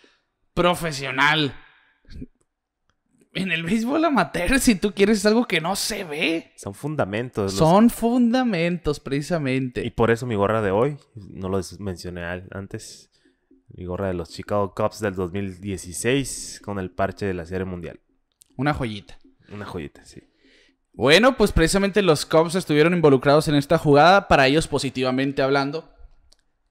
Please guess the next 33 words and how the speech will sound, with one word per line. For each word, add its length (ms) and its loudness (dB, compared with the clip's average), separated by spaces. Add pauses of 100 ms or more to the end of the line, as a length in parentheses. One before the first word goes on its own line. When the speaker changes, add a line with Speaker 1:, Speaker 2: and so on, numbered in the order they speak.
(220)
Speaker 1:
¿No 180 0
saben 220 0
de 80 2
qué 80 -4
hablo? 240 4
Bueno, 260 0 (140)
yo 160 -6
creo 160 -2
que 480 -4 (480)
Speaker 2:
Todo 160 2
el 80 -2
mundo 160 2
lo 80 8
Speaker 1:
es-, 80 6
Speaker 2:
vio, 200 4
Speaker 1:
sí, 100 4
Speaker 2:
¿no? 80 6
Speaker 1:
este 340 2
video 320 4
sí 260 -6
se 180 -6
viralizó. 680 -4
Yo 120 -4
creo 180 0
Speaker 2:
Sí. 40 -8
Speaker 1:
que 220 2
es 100 -2
que 100 -4
es 100 -4
una 140 2
jugada 500 2
muy, 500 0
pero 240 -4